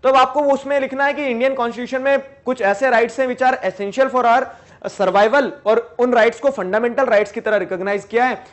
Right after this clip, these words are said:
Basically, six fundamental rights are available to us in our constitution। सारे के सारे जो सिक्स फंडामेंटल राइट्स हैं, इक्वलिटी, फ्रीडम, ठीक है, अ, रिलीजन वाला राइट, अ, freedom of religion वाला जो राइट है हमारा,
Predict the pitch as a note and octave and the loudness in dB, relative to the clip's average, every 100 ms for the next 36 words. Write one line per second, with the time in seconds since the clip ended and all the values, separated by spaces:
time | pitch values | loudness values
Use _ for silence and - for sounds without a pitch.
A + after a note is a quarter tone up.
0 | _ F#3 G3 A#3+ C4+ C4+ D4 - A#3+ A3 | _ -4 -2 0 0 0 -4 -4 -4 -2
1 | A#3 A3 A#3+ G#3+ A#3 B3 C4+ G3 G3 G#3 | -2 0 2 2 2 0 -2 0 0 2
2 | A#3 A#3 A#3 B3+ - G3+ G#3 G#3 F#3+ F3 | 2 0 0 0 -2 -2 0 0 -2 -6
3 | F3+ F#3 B3+ C#4 - _ _ A#3+ A#3+ C4 | -12 -6 -4 -6 -12 _ _ 2 4 4
4 | C4 C4 A#3 B3 C4 B3+ - G#3+ A#3 A3+ | 0 0 0 0 -2 -6 -8 -6 -4 -2
5 | A#3+ A3 A3+ A3 G#3 - G3+ G#3 G#3 A3 | 0 2 2 0 -6 -4 -4 -4 -4 -8
6 | G#3 - G3 G3 G#3+ G#3 - A3+ A3 A3+ | -8 -8 -6 -2 -2 -4 -10 -4 -2 -2
7 | - - - F3 F3+ F3+ - G3 F#3+ G3 | -6 -20 -10 -2 0 0 -2 -4 -2 -2
8 | F#3+ A3 G3+ G3+ G3+ - - _ _ - | -2 0 2 2 2 -2 -14 _ _ -4
9 | F3 F#3+ - - _ _ _ _ _ G3+ | 0 0 -4 -20 _ _ _ _ _ -2
10 | F3 F3+ G3 G#3 G#3 F#3+ F#3+ G3+ G3+ G3 | 0 0 0 2 0 -2 -4 -4 0 0
11 | F#3+ G3 F#3 G3+ F#3+ F#3+ F#3+ F#3+ | 2 2 0 0 0 2 0 -2